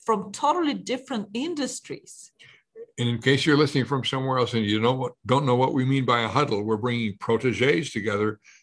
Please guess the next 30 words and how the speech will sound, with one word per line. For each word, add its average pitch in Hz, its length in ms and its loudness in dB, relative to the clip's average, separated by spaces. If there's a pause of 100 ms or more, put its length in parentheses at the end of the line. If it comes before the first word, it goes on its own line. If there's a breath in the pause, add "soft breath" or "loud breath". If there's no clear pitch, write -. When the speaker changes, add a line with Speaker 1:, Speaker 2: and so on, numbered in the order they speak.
(140)
Speaker 2:
and 104 200 -4
mentors 123 420 2
together 107 420 -2
in 104 80 -4
this 107 160 -6
program 127 440 2
that 104 140 -2
Anna's 117 580 -4
created 107 520 0 (340 loud breath)
for 101 80 -6
the 104 80 -2
Green 110 220 2
Bay 117 160 4
Packers. 123 580 -2 (460)
And, 113 240 0 (100)
and 107 280 -4
that's 120 360 0
the 135 80 2
huddle. 113 460 2 (220)
So 120 180 2
we 113 100 4
have 107 160 0
all 147 220 4
this 156 200 0
input 139 360 -4
coming 117 260 -2
from 107 160 -4
all 127 160 0
these 120 220 -2
people, 107 420 -2